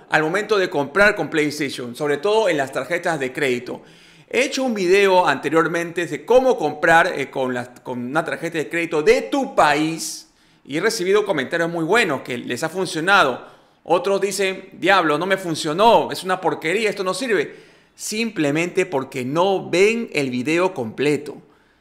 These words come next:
Las personas que han tenido éxito es porque han visto el video completo. No comentes de comentarios,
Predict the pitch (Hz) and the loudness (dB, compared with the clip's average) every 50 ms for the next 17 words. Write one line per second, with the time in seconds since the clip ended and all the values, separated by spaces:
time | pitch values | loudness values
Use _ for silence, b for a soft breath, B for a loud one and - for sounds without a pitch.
0 | b b b b b b b _ _ - 131 - - 147 123 - - 196 233 247 | b b b b b b b _ _ -6 -6 -4 -2 -4 -4 -2 -2 0 0 0
1 | 208 - 202 196 190 190 180 190 185 185 196 185 - 202 196 196 214 208 196 190 | 0 2 0 0 0 -2 -2 0 2 2 2 2 0 -4 -4 -2 -2 -2 -2 -2
2 | 190 - 147 143 165 156 165 165 185 185 190 - 190 175 175 - - - - 170 | -2 -4 -4 -2 -2 -2 -2 -2 -4 -6 -2 0 0 0 0 -2 -6 -2 0 2
3 | 160 156 147 135 131 131 131 151 165 170 160 165 147 131 120 - 143 135 131 131 | 2 2 0 -2 -2 -2 -2 2 2 2 2 2 -2 -6 -4 -4 -4 -4 -4 -4
4 | 131 165 220 226 233 254 226 208 220 226 226 226 226 226 240 254 233 - 165 147 | -2 -2 -2 2 2 2 4 4 2 0 0 0 0 -2 -2 -2 -2 -4 -4 -4
5 | - 143 123 120 117 113 117 - 151 165 160 131 123 113 95 - - b | -4 -4 -6 -6 -8 -8 -2 0 2 2 2 2 0 -6 -10 -12 -16 b